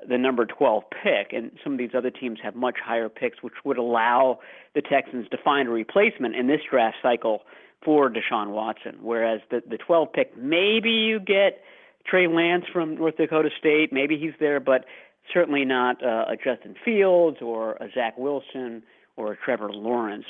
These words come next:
Um, they're, they're not gonna be around at, at pick number twelve. So that right off the bat puts the forty-niners at an advan-, uh, at a disadvantage. I do think, though,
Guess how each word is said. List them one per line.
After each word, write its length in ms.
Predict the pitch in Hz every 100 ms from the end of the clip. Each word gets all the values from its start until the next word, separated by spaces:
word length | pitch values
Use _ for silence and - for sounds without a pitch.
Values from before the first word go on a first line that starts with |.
| -
Um, 260 | 104 104 95
they're, 160 | 127 131
they're 160 | 127
not 160 | 120 117
gonna 120 | 110
be 140 | 107 104
around 440 | 101 107 107 107
at, 100 | 104 -
at 160 | 107
pick 240 | - 113 -
number 340 | 107 104 98 - - - _
twelve. 380 | - 135 120 120 -
So 160 | 156 - -
that 180 | 208 - -
right 220 | 147 165
off 160 | 160 143
the 80 | 110
bat 320 | 131 120 113
puts 160 | - 117
the 80 | -
forty-niners 600 | - 123 117 120 120 113 110
at 200 | 110 117
an 200 | 113 117
advan-, 280 | - 117 - -
uh, 200 | 113 123
at 140 | 139 131
a 60 |
disadvantage. 640 | 110 143 160 131 135 127 123 - - -
I 100 | 156
do 220 | 160 302 -
think, 280 | 190 185
though, 400 | 156 147 135 131